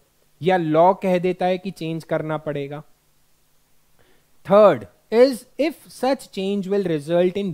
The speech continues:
better presentation, अगर वो चेंज करने से मेरी फाइनेंशियल स्टेटमेंट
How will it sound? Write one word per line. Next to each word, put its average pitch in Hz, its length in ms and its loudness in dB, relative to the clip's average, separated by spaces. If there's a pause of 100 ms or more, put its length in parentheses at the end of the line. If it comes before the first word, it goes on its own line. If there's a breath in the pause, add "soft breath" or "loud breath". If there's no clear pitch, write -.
(120)
better 151 360 -4
presentation, 113 640 -14 (180)
अगर 226 280 -2
वो 277 160 -4
चेंज 214 400 -6
करने 185 440 -4
से 233 220 -6
मेरी 185 360 -6
फाइनेंशियल 180 600 -10
स्टेटमेंट 196 560 -8